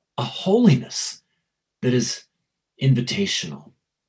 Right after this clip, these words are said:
Probably few of us have. Now, Matthew Paris, I will just share this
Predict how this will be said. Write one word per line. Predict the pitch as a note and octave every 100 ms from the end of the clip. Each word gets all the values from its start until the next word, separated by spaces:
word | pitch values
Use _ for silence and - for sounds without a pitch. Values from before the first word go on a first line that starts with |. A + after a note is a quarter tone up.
| _ _ _ _ _ _ _
Probably | - C#3 B2+
few | - C3+ C3
of | G#2
us | F2 -
have. | - - - - - - _ _ _ _ _ _ _ _ _ _ -
Now, | G#2+
Matthew | A#2 C3+ C3 A#2+
Paris, | - A#2+ A2 G2 -
I | G#2
will | G#2
just | F#2+ G2+
share | - A2+ A2 G2+ - - -
this | A2 G#2 - -